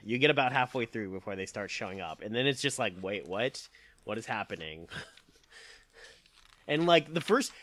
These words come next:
the very first one that showed up was, like, in quotes. So, like, I thought it was somebody supposed to be saying something, you know? It was like, "Wait, who said taxi?" or <laughs> whatever,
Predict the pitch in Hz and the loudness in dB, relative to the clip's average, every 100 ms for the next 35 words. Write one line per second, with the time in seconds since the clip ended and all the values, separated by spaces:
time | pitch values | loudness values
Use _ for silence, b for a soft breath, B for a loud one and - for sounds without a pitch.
0 | b 156 156 151 214 302 - 180 220 233 | b 2 6 10 10 8 0 0 0 0
1 | 254 254 - 247 254 233 254 185 160 147 | 2 2 6 6 8 8 6 2 2 2
2 | 131 143 151 147 - 117 165 - - - | 2 2 2 0 -2 2 2 0 -12 -12
3 | - b b b - - 160 151 143 131 | -12 b b b -6 6 8 8 6 4
4 | 131 151 151 - 175 202 208 - - 175 | 2 -2 -2 6 8 10 6 4 4 10
5 | 165 156 - - 151 - 143 143 - 107 | 10 10 4 4 4 4 -2 -2 -2 0
6 | 123 131 117 101 101 - 139 120 123 135 | 4 4 4 -2 -6 -4 -2 -2 -2 0
7 | 117 101 104 123 131 143 147 143 135 143 | 0 -2 -2 0 2 4 4 2 4 4
8 | 131 113 - b b b - 123 110 156 | 4 2 -10 b b b 2 2 4 0
9 | - 147 139 - 127 135 - 101 80 87 | 2 2 2 0 0 0 0 -6 -6 -6
10 | - | -6